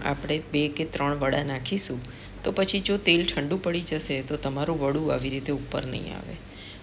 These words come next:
અને ઉપર નહીં આવે તો એ સરસ રીતે ફૂલશે પણ નહીં. એટલે જ્યારે પણ વડા બનાવો ત્યારે પહેલાં તેલ એકદમ ગરમ થઈ જવા દેજો અને પછી નાખતી વખતે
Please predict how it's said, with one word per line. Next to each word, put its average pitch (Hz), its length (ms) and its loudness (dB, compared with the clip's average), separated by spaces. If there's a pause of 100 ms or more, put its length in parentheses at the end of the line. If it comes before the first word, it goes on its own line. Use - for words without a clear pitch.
(100)
અને 214 140 0
ઉપર 214 300 4
નહીં 180 320 4
આવે 151 220 4
તો 147 160 0
એ 147 100 2
સરસ 135 420 2
રીતે 127 240 -4
ફૂલશે - 400 -4
પણ - 320 -6
નહીં. 175 160 -10 (760)
એટલે 214 320 -2
જ્યારે 170 500 4
પણ 175 320 0
વડા 147 280 6
બનાવો 139 680 2
ત્યારે 147 240 6 (100)
પહેલાં 151 500 2 (320)
તેલ 156 220 4 (120)
એકદમ 143 420 2
ગરમ 135 260 4
થઈ 131 200 -2
જવા 131 360 -2
દેજો 135 260 -2 (540)
અને 170 180 0
પછી 165 340 2
નાખતી 139 560 -2
વખતે 151 480 0